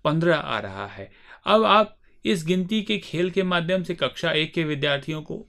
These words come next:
दो अंक की संख्या बनाने को कह सकते हैं, कक्षा दो के विद्यार्थियों को इन दो अंक की संख्या को बढ़ते क्रम में लिखने को कह सकते हैं,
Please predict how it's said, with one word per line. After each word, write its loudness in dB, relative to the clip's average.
दो 2
अंक 0
की -4
संख्या -4
बनाने -2
को -6
कह -8
सकते -8
हैं, -6
कक्षा 0
दो 8
के 2
विद्यार्थियों 2
को 0
इन -2
दो 6
अंक -4
की -8
संख्या -2
को -2
बढ़ते -4
क्रम -2
में -2
लिखने -4
को 0
कह -4
सकते -8
हैं, -6